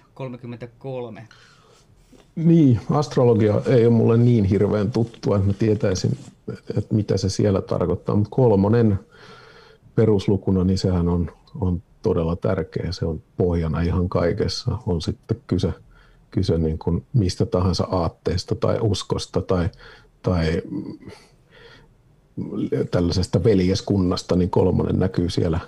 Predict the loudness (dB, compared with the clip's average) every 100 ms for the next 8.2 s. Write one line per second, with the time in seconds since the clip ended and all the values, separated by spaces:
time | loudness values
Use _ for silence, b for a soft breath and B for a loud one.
0 | -12 _ _ _ -6 -2 -2 0 0 0
1 | -2 -2 0 0 0 -2 -4 -2 -4 -4
2 | -4 -2 -2 -2 -4 -6 -6 -6 -2 -2
3 | -4 -8 -12 _ _ _ _ _ B B
4 | B _ _ -16 -12 -10 -12 -18 _ _
5 | _ _ _ -4 2 4 4 2 2 2
6 | 0 0 0 0 -2 0 0 -4 -4 -2
7 | 2 2 0 0 -2 -2 -2 0 0 0
8 | -2